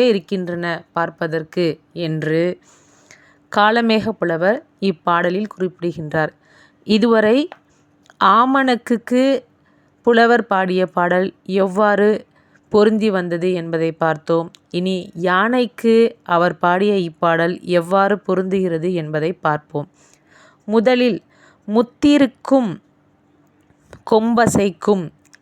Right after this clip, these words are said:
என்று பாடுகிறார். இதற்கு பலரும் பலவாறு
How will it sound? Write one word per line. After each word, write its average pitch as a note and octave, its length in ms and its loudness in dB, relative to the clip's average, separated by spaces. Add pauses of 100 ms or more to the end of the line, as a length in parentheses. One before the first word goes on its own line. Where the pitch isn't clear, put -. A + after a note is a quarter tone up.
(120)
என்று F#3 300 0
பாடுகிறார். E3+ 680 -2 (380)
இதற்கு F#3+ 520 0 (1080)
பலரும் B3 520 2
பலவாறு G#3 640 2